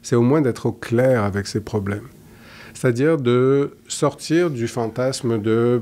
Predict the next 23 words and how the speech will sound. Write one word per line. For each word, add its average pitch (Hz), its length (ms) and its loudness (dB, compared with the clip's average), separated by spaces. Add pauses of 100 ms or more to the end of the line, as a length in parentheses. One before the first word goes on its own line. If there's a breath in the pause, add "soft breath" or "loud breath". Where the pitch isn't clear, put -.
ben, 110 280 2
ok, 131 220 -2
moi, 127 300 4
j'ai 127 160 2
eu, 120 200 4
j'ai 113 140 2
vécu 117 240 0
des 123 80 2
frustrations, 117 600 -2
des 120 80 2
moments 120 260 4
difficiles 123 440 0
dans 123 100 4
mon 117 140 2
enfance, 123 380 -2
tout - 40 -10
ça. 147 120 0 (420 loud breath)
Mon 139 180 4
enfant 147 260 2
vivra 123 360 2
jamais 135 340 2
ça. 120 300 -2
Ou, 190 340 2